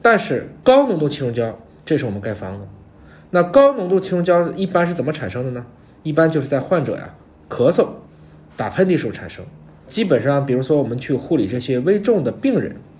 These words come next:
医护人员可能为患者，比如说吸痰、插管这样的治疗当中，这个风险性是很大的。这种情况下，医护人员是要按照三级防护的，也就是说防护服、N九五、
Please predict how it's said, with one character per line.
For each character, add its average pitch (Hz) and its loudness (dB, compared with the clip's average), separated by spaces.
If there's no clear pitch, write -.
医 247 2
护 269 4
人 120 2
员 92 -6
可 123 -6
能 113 -4
为 151 2
患 139 -2
者， 104 -6
比 107 -10
如 113 -6
说 131 -4
吸 156 -4
痰、 117 -6
插 185 0
管 - 0
这 202 2
样 185 4
的 120 -2
治 117 -8
疗 104 -2
当 107 -8
中， 110 -8
这 165 2
个 135 -2
风 143 -2
险 120 -2
性 117 -6
是 101 -12
很 - -12
大 98 -12
的。 - -14
这 262 4
种 151 0
情 - -10
况 110 -8
下， 113 -8
医 165 -2
护 165 0
人 135 2
员 107 -2
是 151 -2
要 127 0
按 120 -4
照 110 -4
三 127 -4
级 120 -6
防 104 -10
护 107 -12
的， 85 -14
也 120 -6
就 156 4
是 147 4
说 151 6
防 147 0
护 165 4
服、 147 -2
N 165 2
九 165 6
五、 139 2